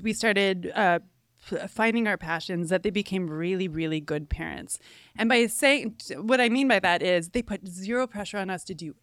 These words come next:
anything. So in college, my sister said, "I really like swimming." She was an all-American swimmer. Um, "I'm, I'm pretty good at running.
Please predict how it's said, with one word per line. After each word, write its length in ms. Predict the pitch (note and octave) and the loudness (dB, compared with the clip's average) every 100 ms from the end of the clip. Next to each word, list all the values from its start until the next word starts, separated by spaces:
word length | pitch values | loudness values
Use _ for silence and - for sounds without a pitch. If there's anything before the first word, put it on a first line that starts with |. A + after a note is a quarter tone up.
| _ | _
anything. 720 | F3+ E3 C3 _ _ _ _ - - - - - | -10 -8 -10 _ _ _ _ -20 -20 -20 -20 -12
So 560 | - C#4 B3 A3+ A3 - - | 2 6 8 6 4 -2 0
in 180 | C4 | 2
college, 520 | B3+ A#3 G#3 B2+ - A3 | 4 4 4 2 -2 -2
my 100 | G#3 | -2
sister 340 | - G3 G3+ | -2 -2 -2
said, 520 | - G3 F3+ E3+ F3+ - - - | 0 2 4 2 -2 -10 -10 -2
"I 60 | |
really 300 | C4+ F4 G4 | 0 2 2
like 500 | E4 A#3 G#3+ A3+ - - - | 6 6 6 2 -8 -20 -20
swimming." 460 | - - A3 F#3+ G3 | -14 -2 0 2 -2
She 120 | F#3+ | -2
was 120 | A3+ | -2
an 100 | G#3 | -2
all-American 420 | G3+ G#3 G#3 A3 A3+ | -2 0 2 2 0
swimmer. 360 | D#3+ D#3+ F3 - - - _ | -2 -4 -4 -8 -20 -20 _
Um, 480 | - A#3 A3+ A3 G#3 - | 4 6 4 2 -4 -2
"I'm, 220 | A#3+ B3 _ - | 0 0 _ -2
I'm 120 | A3+ | 0
pretty 200 | A#3 D4+ | 0 -2
good 160 | D#4 E4 | 0 0
at 80 | C4 | 4
running. 520 | F#3+ F#3 F#3 G3+ | 4 2 -2 -4